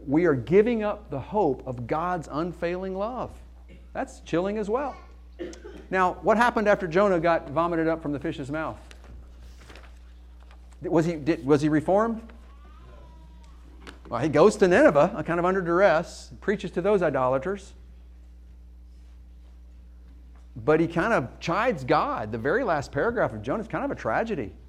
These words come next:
He's inveterate. He's committed to his chauvinism. "Why should these pagans have a chance?" He's moping and pouting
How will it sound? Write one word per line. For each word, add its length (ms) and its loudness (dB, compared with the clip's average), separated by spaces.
He's 340 -2
inveterate. 880 -4
He's 180 -6
committed 480 -2
to 60 -4
his 120 -2
chauvinism. 580 -8
"Why 160 -8
should 160 -12
these 160 -10
pagans 380 -6
have 160 -4
a 20 -10
chance?" 320 -10
He's 180 -6
moping 640 4
and 140 -4
pouting 560 -4